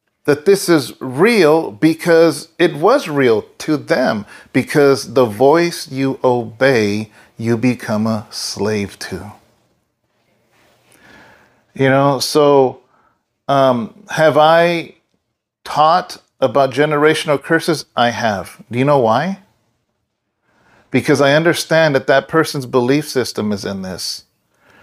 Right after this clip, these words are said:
So because of that, even like Paul said, "I'm a Greek to the Greeks,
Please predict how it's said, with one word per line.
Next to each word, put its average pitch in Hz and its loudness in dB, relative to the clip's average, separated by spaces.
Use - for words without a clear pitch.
So 147 0
because 170 0
of 151 2
that, 120 0
even 147 2
like 147 0
Paul 160 4
said, 120 2
"I'm 139 0
a 123 -2
Greek 147 0
to - -4
the 131 0
Greeks, 127 -2